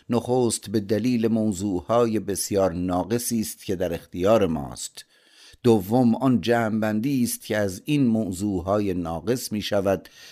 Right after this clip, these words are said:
و سوم، این نکته که هر بخش جداگانهٔ این موضوعها خود حاصل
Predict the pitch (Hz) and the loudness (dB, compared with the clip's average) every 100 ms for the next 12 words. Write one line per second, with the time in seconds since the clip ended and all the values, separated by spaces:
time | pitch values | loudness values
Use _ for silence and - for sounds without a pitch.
0 | - 104 - 110 98 104 110 107 - 156 | -8 -6 -2 0 0 2 2 2 -2 0
1 | 135 110 104 - 110 98 - - - _ | 2 2 -2 -4 -2 -2 -6 -20 -20 _
2 | - 110 151 147 101 92 156 - - 135 | -6 -2 0 -2 -2 -6 -8 -6 -4 -4
3 | 117 120 123 110 107 107 101 135 139 131 | -2 0 2 0 0 -2 -2 0 0 0
4 | 117 113 104 90 95 95 - 82 101 98 | 0 0 0 -2 -4 -6 -8 -6 -2 -2
5 | - _ - _ - - 120 90 - 92 | -4 _ -20 _ -20 -2 0 0 -2 -2
6 | 92 82 98 90 | -2 -2 -2 -2